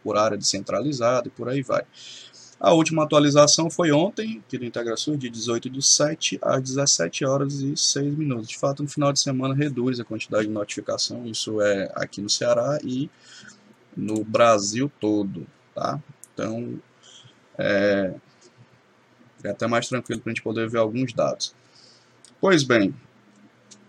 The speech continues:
o estado do Ceará está com... Deixa eu colocar esse celular pra cá, mano.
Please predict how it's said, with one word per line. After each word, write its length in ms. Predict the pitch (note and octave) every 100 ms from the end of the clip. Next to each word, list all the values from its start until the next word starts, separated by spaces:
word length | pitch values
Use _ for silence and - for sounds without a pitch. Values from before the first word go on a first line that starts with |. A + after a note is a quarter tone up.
| -
o 140 | - C3
estado 460 | B2+ - D3+ D3+
do 120 | D3+ C#3+
Ceará 720 | - B2+ G#2 A2 C#3+ C#3+ B2 _ _ _ -
está 560 | A2+ - - A2 A#2+
com... 600 | A#2+ - A#2+ A#2+ B2+ C3 C#3+ _ _ _
Deixa 120 | _
eu 40 | - -
colocar 380 | F#2+ - -
esse 120 | - -
celular 400 | - - G2+ G2
pra 140 | - -
cá, 280 | - - -
mano. 160 | -